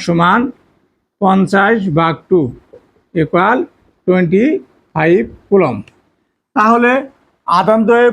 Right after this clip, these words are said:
পরিবাহী তার দ্বারা সংযুক্ত করলে বলের মানে পরিবর্তন হবে কিনা, এই কথাটা উল্লেখ করা থাকলে আমরা এই আদান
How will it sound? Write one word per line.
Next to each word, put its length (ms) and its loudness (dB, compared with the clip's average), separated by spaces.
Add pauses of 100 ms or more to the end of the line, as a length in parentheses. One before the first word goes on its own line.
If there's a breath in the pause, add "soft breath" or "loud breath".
পরিবাহী 360 2 (100)
তার 220 2
দ্বারা 160 2 (120)
সংযুক্ত 480 -2 (140)
করলে 280 2 (200)
বলের 240 2 (100)
মানে 160 2 (140)
পরিবর্তন 520 2
হবে 220 2
কিনা, 180 0 (260)
এই 140 2
কথাটা 260 2 (120)
উল্লেখ 260 0
করা 200 2
থাকলে 260 -2 (520)
আমরা 240 0 (180)
এই 80 4 (180)
আদান 240 2